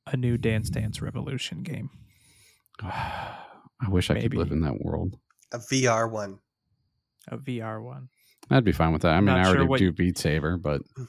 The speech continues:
Speaker 3: gonna
Speaker 1: Yeah.
Speaker 3: say, but it'd be more like Beat Saber than
Speaker 1: I'd be scared to stomp my feet around with a giant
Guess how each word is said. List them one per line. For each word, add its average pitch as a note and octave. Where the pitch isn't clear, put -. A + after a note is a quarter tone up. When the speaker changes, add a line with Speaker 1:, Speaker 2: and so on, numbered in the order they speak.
Speaker 3:
gonna B2
Speaker 1:
Yeah. A2+
Speaker 3:
say, A#2
but A2+
it'd A2+
be A#2+
more A2+
like G#2+
Beat G#2+
Saber G#2+
than G#2
Speaker 1:
I'd C3
be C3
scared B2+
to B2+
stomp A#2+
my A#2
feet A#2+
around A2
with A2+
a A#2
giant A2